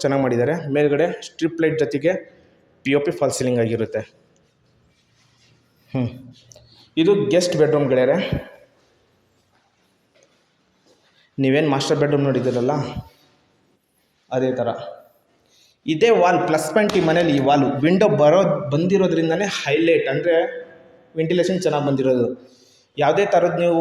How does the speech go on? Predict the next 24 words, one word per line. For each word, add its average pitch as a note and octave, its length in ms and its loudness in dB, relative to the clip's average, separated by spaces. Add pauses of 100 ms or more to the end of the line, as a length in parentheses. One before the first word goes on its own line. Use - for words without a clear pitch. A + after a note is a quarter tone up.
(120)
ಮನೆಗಳು D#3 280 2
ತೊಗೊಂಡ್ರೆ D#3 340 2
ಇದು C3+ 200 0
ಬರಲ್ಲ. B2+ 300 2 (380)
ಪ್ಲಸ್ D3 260 -4
ನಿಮಗೆ E3+ 240 0 (260)
ಟೆನ್ D#3+ 220 2
ಫೀಟ್ E3+ 180 0
ಮಾರ್ಜಿನ್ D3 320 0
ಲ್ಯಾಂಡ್ D3+ 300 2
ಸಿಗುತ್ತೆ C#3 260 0
ಈ B2+ 40 2
ಮನೆಯವರಿಗೆ, C3 500 0 (800)
ಗಿಡ C#3 200 0
ಗಂಟೆ C#3+ 300 0
ಹಾಕ್ಕೋಬೋದು. A#2+ 520 -2 (520)
ದೊಡ್ಡದಾಗಿ D3 680 2
ವಿಶಾಲವಾಗಿದೆ D3 600 2 (680)
ಈ C3 100 0 (100)
ಗೆಸ್ಟ್ C3 220 -2
ಬೆಡ್‌ರೂಮು. A#2+ 380 0 (1700)
ವಾರ್ಡ್‌ರೋಬರೆಲ್ಲ C#3+ 560 2
ಚೆನ್ನಾಗಿ C#3+ 220 -2
ಕೊಟ್ಟಿದ್ದಾರೆ. C#3 340 0